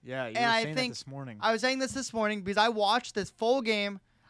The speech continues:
Speaker 2: I was up till one o'clock in the
Speaker 1: Yeah, it
Speaker 2: morning
Speaker 1: was
Speaker 2: watching
Speaker 1: late.
Speaker 2: this
Speaker 1: It
Speaker 2: game
Speaker 1: was late.
Speaker 2: because it was very late. In the final ten seconds, T C U has the ball. Uh,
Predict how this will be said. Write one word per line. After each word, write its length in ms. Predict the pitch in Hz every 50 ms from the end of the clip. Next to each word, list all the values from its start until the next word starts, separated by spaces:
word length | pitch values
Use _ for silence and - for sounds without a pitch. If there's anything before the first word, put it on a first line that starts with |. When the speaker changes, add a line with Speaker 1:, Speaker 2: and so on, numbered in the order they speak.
| _ _
Speaker 2:
I 80 | - 196
was 120 | 196 190
up 160 | 214 214 - -
till 200 | 196 196 185 180
one 260 | 175 185 214 254 285
o'clock 360 | 285 277 - 262 254 254 247
in 80 | 262 240
the 60 | 233
Speaker 1:
Yeah, 40 | 220
it 20 |
Speaker 2:
morning 220 | 214 220 220 - -
Speaker 1:
was 80 | 160 196
Speaker 2:
watching 240 | 196 196 202 - 107
Speaker 1:
late. 100 | 131 135
Speaker 2:
this 180 | 196 190 170 -
Speaker 1:
It 40 |
Speaker 2:
game 280 | - 196 185 175 165 156
Speaker 1:
was 120 | 151 117 98 90 90
late. 180 | 98 214 202
Speaker 2:
because 200 | 180 190 185 190 185
it 40 | 214
was 140 | 240 226
very 240 | 214 233 226 226 226
late. 240 | 214 190 165 151 - _ _ _ _ _ _ _ _ _ _ _ _ _ _ _
In 120 | - 233 220
the 100 | 214 208
final 720 | - - - - 226 247 254 262 269 277 277 285 269 - _ _ _ _ _ _ _ _
ten 320 | - - - 269 277 269 254
seconds, 560 | 233 269 226 208 - 160 - - - - - _ _ _ _ _ _ _ _ _ _ _ _ _ _ _ _
T 240 | - - 277 294
C 200 | 262 - - 277
U 100 | 269 277
has 220 | 262 247 254 247 220
the 60 | 247
ball. 280 | 220 180 147 139 165 - _ _ _ _ _ _ _ _ _ _ _ _ _ _ _ _ _ _ _ _
Uh, 380 | 196 208 214 214 214 214 208 196